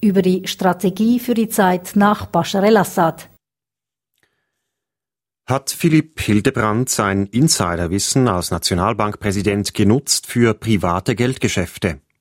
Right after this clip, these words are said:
Speaker 2: Nein, hat er nicht. Er gab eine Prüfung der Finanzkontrolle.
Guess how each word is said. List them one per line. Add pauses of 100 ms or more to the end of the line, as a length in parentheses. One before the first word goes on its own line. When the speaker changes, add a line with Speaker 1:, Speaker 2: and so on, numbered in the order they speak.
(120)
Speaker 2:
Nein,
hat
er
nicht. (360)
Er
gab
eine
Prüfung
der
Finanzkontrolle.